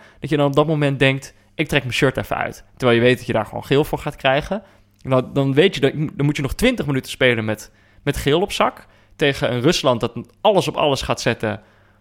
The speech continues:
Dus je, je kan nog wel eens een, een situatie krijgen waarin je even een professioneel overtredingje moet maken.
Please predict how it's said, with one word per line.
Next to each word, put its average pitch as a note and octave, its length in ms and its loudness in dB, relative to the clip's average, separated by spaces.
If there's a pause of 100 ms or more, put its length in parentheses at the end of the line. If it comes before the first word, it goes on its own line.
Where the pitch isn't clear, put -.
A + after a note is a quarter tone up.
(360)
Dus C#3 180 -4
je, D3 160 -6
je C3+ 80 0
kan A#3+ 180 2
nog E3 120 0
wel A#2+ 120 2
eens A2+ 120 -2
een, A#2 240 -4
een A#2 100 -4
situatie A#2+ 440 0
krijgen A#2 220 -2
waarin A#2 180 -2
je - 60 -4
even B2 240 -2
een A#2 60 -6
professioneel A2+ 560 -6
overtredingje C3 560 -4
moet E3+ 100 -4
maken. E3 300 -6